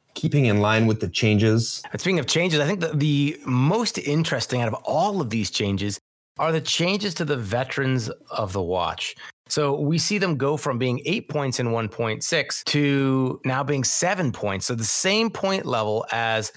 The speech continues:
Speaker 2: the Sworn Brothers, but we see them in a really different role. And so, Michael, you had already spoken a little bit about that earlier, about how, you know, you envision the Night's Watch having these pieces that fit in a role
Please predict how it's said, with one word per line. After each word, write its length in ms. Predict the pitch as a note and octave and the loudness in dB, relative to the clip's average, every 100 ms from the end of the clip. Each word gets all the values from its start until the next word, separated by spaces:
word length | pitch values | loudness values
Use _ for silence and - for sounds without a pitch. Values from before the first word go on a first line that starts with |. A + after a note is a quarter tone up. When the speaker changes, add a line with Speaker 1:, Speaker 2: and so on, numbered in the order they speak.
| - - _ - | -14 -20 _ -6
Speaker 2:
the 60 | |
Sworn 420 | - - C3+ E3 D#3+ | -4 -2 0 0 0
Brothers, 520 | G#2+ F#2+ G2+ A2 - _ _ _ _ _ _ - | 0 0 0 -2 -6 _ _ _ _ _ _ -8
but 100 | C#3+ | -2
we 100 | D#3+ | 0
see 120 | - | 0
them 100 | G3 | 0
in 80 | F3 | 0
a 40 | D3 | 2
really 160 | D#3 | 0
different 400 | B2 D3 C3 F2 | 0 -2 -4 -4
role. 400 | G2+ A#2 G2 F2+ | -2 0 0 -2
And 180 | A2 A2+ | -2 0
so, 440 | - C3 B2 - - | 0 0 0 -4 -6
Michael, 280 | C#3+ E3+ C3 | -4 -2 0
you 120 | E3 | 0
had 100 | A3+ | 0
already 260 | C#3+ D3 C3+ | 0 0 -2
spoken 380 | - C3+ B2 | -2 -2 -2
a 40 | A2 | -2
little 220 | C#3+ E3+ | -2 -2
bit 60 | C3+ | 0
about 180 | B2 | -2
that 120 | A#2 A#2 | -2 -2
earlier, 280 | D3 D3 | -2 0
about 180 | B2 A#2 | 0 0
how, 140 | A2+ A2+ | 0 -2
you 120 | A#2 | 0
know, 80 | A2+ | 0
you 140 | A2+ | 0
envision 360 | G#2+ B2 B2 B2+ | 0 -2 -2 0
the 60 | |
Night's 260 | A#2+ A#2 - | 0 -2 -2
Watch 200 | A#2 - | -2 -2
having 180 | A#2 A#2 | -2 -2
these 120 | - | -4
pieces 280 | - G#2+ A2+ | -4 -2 -2
that 120 | G#2+ | -2
fit 240 | - C#3+ - | -2 -4 -4
in 100 | A#2+ | -2
a 140 | A2+ G#2+ | 0 0
role 600 | G2 G#2+ B2 G#2 G2+ | 0 0 2 0 -2